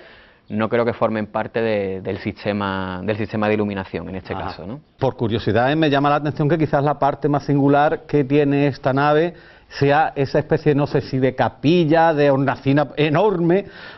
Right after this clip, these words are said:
Speaker 2: porque si es una, una, una hornacina es enorme, ¿qué podría ser esa?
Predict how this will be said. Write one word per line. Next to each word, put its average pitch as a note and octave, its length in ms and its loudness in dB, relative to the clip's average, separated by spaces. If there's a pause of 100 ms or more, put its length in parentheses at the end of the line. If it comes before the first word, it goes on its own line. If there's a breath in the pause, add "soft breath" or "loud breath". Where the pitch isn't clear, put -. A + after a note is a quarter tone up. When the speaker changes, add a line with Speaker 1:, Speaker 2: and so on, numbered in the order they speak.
Speaker 2:
porque B2+ 160 2
si - 100 0
es B2+ 40 2
una, C3+ 260 2
una, C3+ 280 0
una C#3 360 2
hornacina C3+ 520 0
es C3+ 80 -2
enorme, D3 400 0 (260 loud breath)
¿qué C3+ 140 2
podría B2 380 2
ser C3+ 300 2
esa? A#2+ 680 0